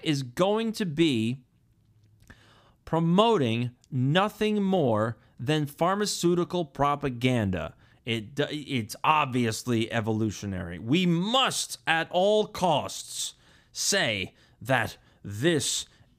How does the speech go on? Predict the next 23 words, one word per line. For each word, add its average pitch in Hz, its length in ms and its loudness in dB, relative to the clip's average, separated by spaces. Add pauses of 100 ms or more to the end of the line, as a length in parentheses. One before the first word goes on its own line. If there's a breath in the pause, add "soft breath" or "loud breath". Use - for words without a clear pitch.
(140)
the 135 240 2
only 180 420 4
way 113 300 2
out 87 220 -4
of 78 180 -16
this, - 420 -10
the 135 160 4
only 254 520 6
way 101 260 0
out 82 100 -12
of 78 120 -14
this 82 220 -10
is 90 180 -8
through 107 340 -2
a 123 80 0
vaccine. 101 600 -4
It 90 100 -16
couldn't 285 260 4
be 254 140 2
hydroxychloroquine, 175 1160 0
couldn't 240 280 -2
be 214 140 0
ivermectin, 185 840 0